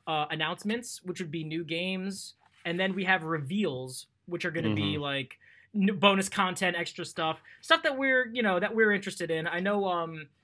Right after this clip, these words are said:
Speaker 1: somebody mentioned that last time we didn't talk about all the categories.
Speaker 2: Yeah, so, uh, one of my friends, uh, mentioned that we didn't talk about all the categories. I'd just like to say this show is heavily edited. We did talk about all the categories.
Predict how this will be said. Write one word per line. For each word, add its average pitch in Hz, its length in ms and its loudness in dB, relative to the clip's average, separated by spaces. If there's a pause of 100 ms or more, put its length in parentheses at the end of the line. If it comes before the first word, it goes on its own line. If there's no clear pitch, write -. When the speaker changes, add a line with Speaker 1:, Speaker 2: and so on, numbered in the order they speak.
Speaker 1:
somebody 214 320 2
mentioned 196 360 0
that 175 140 -4
last 175 240 -2
time 175 220 -2
we 165 80 -6
didn't 165 180 -6
talk 175 200 -6
about 170 160 -4
all 156 60 -4
the 156 60 -8
categories. 185 800 -6 (600)
Speaker 2:
Yeah, 113 420 10
so, 117 360 8
uh, 117 140 10
one 123 120 4
of 131 60 4
my 127 100 6
friends, 117 340 2
uh, 104 460 8
mentioned 101 360 -4
that 95 160 4
we 101 80 0
didn't 98 180 -4
talk 95 180 0
about 95 180 2
all 98 100 0
the 95 80 -4
categories. 95 600 2
I'd 101 120 2
just 95 140 -4
like 98 160 -2
to 101 80 -4
say 95 340 2 (180)
this 113 120 -2
show 107 240 6
is 98 220 0 (540)
heavily 110 480 4
edited. 110 560 4
We 113 120 0
did 117 380 4
talk 110 220 6
about 104 200 4
all 101 100 4
the 104 80 -6
categories. 92 800 2